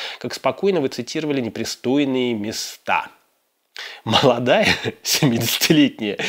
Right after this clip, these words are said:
Мария Евгеньевна Грабарь-Пассек, э, с незабываемой живостью откликнулась: «Знаете, Сергей Иванович,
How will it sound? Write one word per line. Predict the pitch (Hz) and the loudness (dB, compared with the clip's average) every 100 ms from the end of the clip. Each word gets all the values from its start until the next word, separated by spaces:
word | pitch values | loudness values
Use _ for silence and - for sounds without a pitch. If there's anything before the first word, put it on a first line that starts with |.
| 190 | -4
Мария | 151 165 156 139 110 | 2 4 6 4 4
Евгеньевна | 110 113 120 117 101 101 101 | 0 -2 0 0 0 -4 -4
Грабарь-Пассек, | 98 110 123 123 104 87 _ _ _ 196 202 - 196 - - - - - - - - | -2 0 0 2 0 0 _ _ _ -4 -2 -8 -10 -10 -16 -10 -8 -6 -8 -12 -10
э, | 101 101 101 101 98 98 | -8 -6 -6 -4 -4 -6
с | - - | -8 -6
незабываемой | 127 120 131 139 139 123 113 107 | -4 -2 2 4 4 4 2 -2
живостью | 131 175 - 156 | -2 -2 0 -4
откликнулась: | - 143 - 92 87 | -2 -4 -4 -10 -10
«Знаете, | 117 254 - | -4 -4 -2
Сергей | - 101 95 95 | -8 -8 -6 -6
Иванович, | 87 80 76 - - | -6 -8 -12 -10 -10